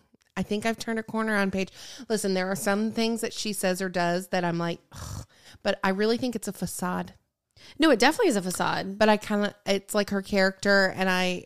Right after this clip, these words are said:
Speaker 1: I kinda, I'm turning a page on
Speaker 2: In Paige.
Speaker 1: Paige. Um, and I actually, I think I like them together.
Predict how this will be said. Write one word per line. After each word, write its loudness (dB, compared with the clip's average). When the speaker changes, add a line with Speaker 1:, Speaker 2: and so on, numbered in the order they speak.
Speaker 1:
I -4
kinda, 0
I'm 0
turning 0
a 2
page 0
on 2
Speaker 2:
In 2
Paige. 6
Speaker 1:
Paige. -18
Um, 6
and 2
I 4
actually, 0
I 0
think -6
I -2
like -4
them -6
together. -4